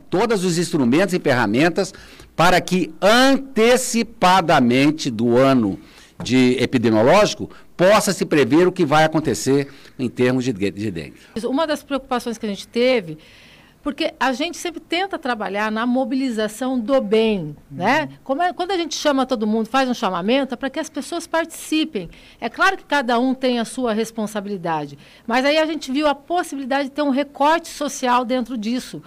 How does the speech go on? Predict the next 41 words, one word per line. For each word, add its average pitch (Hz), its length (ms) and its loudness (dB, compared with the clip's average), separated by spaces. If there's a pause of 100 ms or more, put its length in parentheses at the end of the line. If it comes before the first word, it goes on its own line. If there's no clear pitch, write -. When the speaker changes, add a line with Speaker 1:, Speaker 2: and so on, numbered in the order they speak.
(260)
Speaker 2:
que 240 120 -8
é - 20 -6
pra 254 160 -4
ajudar 254 320 -2
a 302 60 -2
coletividade. 202 880 -8
Então, 254 200 -4
a 254 80 -2
gente 214 280 -8
premia, 208 720 -2 (380)
aí 240 220 2
esse 330 180 -4
prêmio 240 360 0
é 240 40 0
usado 254 380 -2
pra 294 240 -4
quem? 254 400 -4 (100)
Pra 185 180 -6
associação 294 880 -4
do 247 100 -6
bairro, 170 480 -2 (200)
que 302 140 -8
vai 247 460 2
beneficiar 277 680 -4 (680)
toda 349 320 2
a - 20 -2
população 294 560 -6
daquela 285 260 -6
região. 254 480 -8 (380)
Speaker 1:
E, 127 80 -8
Patrícia, 127 480 -2
não 98 120 -2
tem 139 280 2
nenhuma, 135 880 2
é, 92 460 -2
doutor 90 260 -4
Nelson, 98 300 -4
não 101 160 -4
tem 127 200 0
nenhuma 147 640 2
intenção 127 640 -2